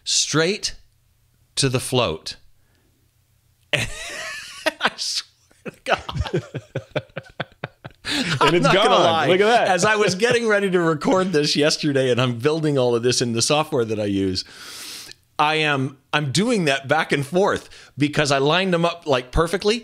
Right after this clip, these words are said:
Speaker 1: So it literally just fades from the behind the scenes and the cups disappear. <laughs> It's
Speaker 2: Right?
Speaker 1: freaking awesome. <laughs>
Speaker 2: Well, y-, there's, there's three shots that you need to do a shot like this, right?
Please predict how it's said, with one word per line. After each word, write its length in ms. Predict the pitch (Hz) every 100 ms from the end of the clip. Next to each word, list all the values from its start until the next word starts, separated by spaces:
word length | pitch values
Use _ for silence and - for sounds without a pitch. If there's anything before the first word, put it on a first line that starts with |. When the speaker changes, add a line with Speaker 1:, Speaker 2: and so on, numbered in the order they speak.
| - -
Speaker 1:
So 160 | 151
it 140 | 147 151
literally 520 | 170 202 220 202 175
just 300 | 139 147 -
fades 720 | - 170 156 104 92 - - - _ - 214
from 240 | 214 175
the 80 | 170
behind 420 | 175 170 196 214
the 60 | 208
scenes 360 | 233 208 240
and 120 | 214 175
the 80 |
cups 480 | 190 - 330 277 262
disappear. 600 | 269 240 240 254 294 294 -
<laughs> 60 | - - - - - 349
It's 220 | 269 -
Speaker 2:
Right? 240 | 208 320 466
Speaker 1:
freaking 460 | 349 370 - 233 -
awesome. 460 | 196 220 - -
<laughs> 1700 | - 807 740 - - 1077 1077 - 1077 - - - - _ - - 208 165
Speaker 2:
Well, 220 | 262 294 277
y-, 60 | 262
there's, 260 | 262 233
there's 380 | - 214 220 208
three 320 | - 202 226
shots 360 | 214 247 254 190
that 180 | 180 156
you 80 | 165
need 160 | 180
to 80 | 165
do 160 | 156 156
a 40 |
shot 280 | - 170 131
like 180 | 101 -
this, 280 | - - -
right? 260 | 120 127